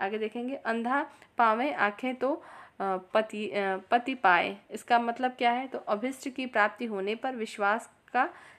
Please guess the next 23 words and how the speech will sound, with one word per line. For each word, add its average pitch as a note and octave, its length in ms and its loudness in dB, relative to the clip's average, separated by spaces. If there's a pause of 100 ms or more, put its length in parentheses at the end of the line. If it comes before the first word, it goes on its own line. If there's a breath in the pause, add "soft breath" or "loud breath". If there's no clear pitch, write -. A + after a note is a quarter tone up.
जमना। F#3+ 380 -2
नेक्स्ट, A3 340 -6
"जादू G#3 380 2
वही B3+ 240 0
जो C4 140 -6
सिर B3 220 -4
चढ़कर G#3 440 -2
बोले", F3+ 340 -4
इसका A#3 380 0
अर्थ A#3+ 160 -2
होता A3+ 260 -4
है B3+ 200 -4 (360 loud breath)
कार्य C4 280 8
वही B3+ 220 0
श्रेष्ठ B3 380 -2
है C4 80 -4
जिसका A3 360 -2
लोहा A3+ 280 0
विरोधी G#3 560 -2
को A3+ 260 -4
भी B3+ 260 -4 (380 loud breath)
मानने G3 400 0
पड़े। F3+ 440 -6